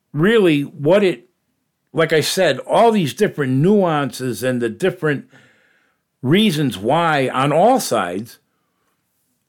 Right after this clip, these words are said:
of why it was illegal. All right? And who was involved and why. Right? And their place in it.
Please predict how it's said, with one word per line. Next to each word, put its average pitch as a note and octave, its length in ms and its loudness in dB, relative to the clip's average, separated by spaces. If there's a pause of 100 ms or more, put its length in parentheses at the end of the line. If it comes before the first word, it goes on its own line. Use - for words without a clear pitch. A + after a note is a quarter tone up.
(340)
of C#3 280 -2 (500)
why F3 240 2
it G3+ 120 0
was G3 180 4
illegal. D3 640 0 (2750)
All B2 80 -2
right? F3+ 360 -2 (880)
And C3 160 2
who G3 180 2
was G3 280 0
involved E3 540 -2
and A#2+ 200 -2
why. C3+ 460 -4 (1200)
Right? D#3 420 -2
And A2+ 200 0
their D3+ 100 0
place C#3+ 440 -2
in C3 140 -4
it. - 120 -18